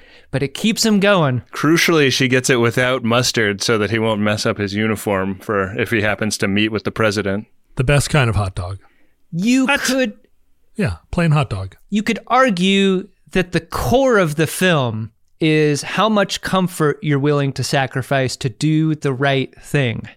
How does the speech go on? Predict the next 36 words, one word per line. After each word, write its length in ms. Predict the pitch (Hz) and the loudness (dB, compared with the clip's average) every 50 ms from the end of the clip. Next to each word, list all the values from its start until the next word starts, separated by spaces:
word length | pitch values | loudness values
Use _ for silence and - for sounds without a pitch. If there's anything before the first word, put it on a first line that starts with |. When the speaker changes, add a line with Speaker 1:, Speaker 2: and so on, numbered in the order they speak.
| _ _ _ _ _ _ _ _ _ _ | _ _ _ _ _ _ _ _ _ _
Speaker 1:
There 120 | - 147 143 | -2 0 0
are 40 | 135 | 2
a 80 | 135 | 2
lot 260 | 139 147 160 165 180 190 | 2 2 2 2 2 2
of 100 | 185 - | 0 0
people 460 | 190 190 185 180 190 180 175 175 180 | 0 -2 0 0 0 0 0 0 -2
in 180 | - 170 151 | -2 -2 -2
administrative 680 | 147 143 143 143 147 147 - - - 147 143 131 131 123 | 0 0 0 0 0 0 -2 -2 0 0 0 0 -2 -4
buildings 760 | - 143 135 135 123 135 131 131 131 127 123 120 - - - - _ _ _ _ _ _ _ _ - | -4 -2 -2 -2 -2 -2 -4 -4 -4 -4 -4 -6 -6 -10 -14 -16 _ _ _ _ _ _ _ _ -4
unwilling 560 | 156 165 180 185 175 165 170 170 160 156 151 | 0 0 2 4 4 4 4 4 2 2 0
to 140 | 143 - - | -2 -2 -2
make 240 | 151 139 135 131 - | 0 0 -2 -2 -2
those 200 | - 131 127 117 | -2 -2 -2 -2
sacrifices, 840 | - - 131 123 120 - 123 - - 131 123 113 110 - 123 117 - | -2 -2 -2 -2 -2 -6 -8 -6 -4 -4 -2 -4 -4 -6 -8 -10 -8
to 80 | - | -8
step 380 | 113 - - - 175 165 160 - | -6 -6 -2 0 0 0 2 2
out 160 | 156 151 147 147 | 0 0 2 0
of 80 | 139 | 0
their 160 | 131 139 135 | -2 -2 -2
lane, 500 | 127 127 127 127 127 123 123 123 123 117 - _ _ _ _ - - - _ _ _ _ - | -2 -2 -2 -2 -2 -2 -2 -2 -4 -6 -8 _ _ _ _ -20 -20 -20 _ _ _ _ -8
to 140 | - - 127 | -4 -4 0
give 240 | 120 151 165 160 | 2 2 2 2
a 80 | 156 156 | 2 2
report 540 | 143 143 135 - - - 151 143 135 - - | 2 0 0 -2 -2 0 0 0 0 -2 -4
that 140 | 139 131 - | -6 -4 -2
might 300 | 131 131 131 135 - _ _ _ - 143 | -2 -2 -2 -2 -4 _ _ _ -10 -4
be 420 | 131 143 135 131 131 131 127 127 - | -2 0 0 2 0 0 -2 -2 -2
an 80 | 143 135 | -2 -4
uncomfortable 640 | 127 123 120 - 143 131 117 - 131 131 135 127 | -2 -4 -4 -4 -4 -6 -4 -6 -6 -4 -2 -2
one 180 | 123 123 120 113 | -2 -2 -4 -4
to 60 | 117 | -6
give 360 | - - 127 120 120 110 - | -4 -4 -2 -2 -2 -4 -6
to 80 | - - | -10 -8
someone 320 | - - 139 127 123 120 | -4 -4 -2 -2 -2 -2
above 360 | 117 110 - 123 113 110 - | -4 -4 -4 -4 -4 -4 -6
you. 280 | - 117 110 - - - | -6 -6 -6 -6 -8 -12